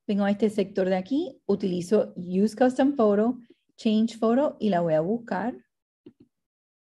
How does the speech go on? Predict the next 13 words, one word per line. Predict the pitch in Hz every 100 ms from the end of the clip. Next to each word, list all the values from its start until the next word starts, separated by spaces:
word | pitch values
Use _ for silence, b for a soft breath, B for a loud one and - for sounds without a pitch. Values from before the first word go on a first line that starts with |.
| _ _ _ _ _ _ _ _ _ _ _ _ _ _ _ -
Para | 247 226
poner | 233 208
la | 214
información | 262 285 262 226 226 220
que | 226
sale | 214 214 196
acá | 185 190
en | 202
pantalla, | 190 190 214 277 339 370 _ _ _ _
sencillamente | - 254 240 240 233 233 247 254
selecciono | 254 233 202 196 - 233 262 311 -
y | - 202
elijo, | 175 165 165 247